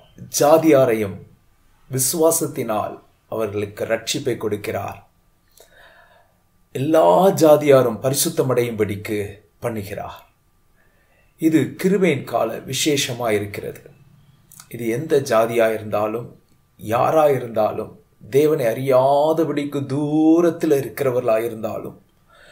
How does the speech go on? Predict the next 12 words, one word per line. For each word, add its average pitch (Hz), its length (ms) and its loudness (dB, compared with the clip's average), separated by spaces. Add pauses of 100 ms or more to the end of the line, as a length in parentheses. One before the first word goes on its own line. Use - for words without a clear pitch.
(260)
அவர்கள் 127 280 0
எல்லாருக்கும் 196 840 2
கிடைக்கக்கூடிய 143 960 0 (420)
நன்மை 113 720 -2 (220)
இந்த 110 200 -6
கிருபையின் 123 580 -4
காலம். 104 460 -4 (640)
அதுல 110 540 -4 (260)
முதலாவதாக 131 840 4
விசுவாசத்தினாலே 113 1500 -2
நாம் 110 340 -6
நீதிமான்களாகிறோம். 110 1120 -4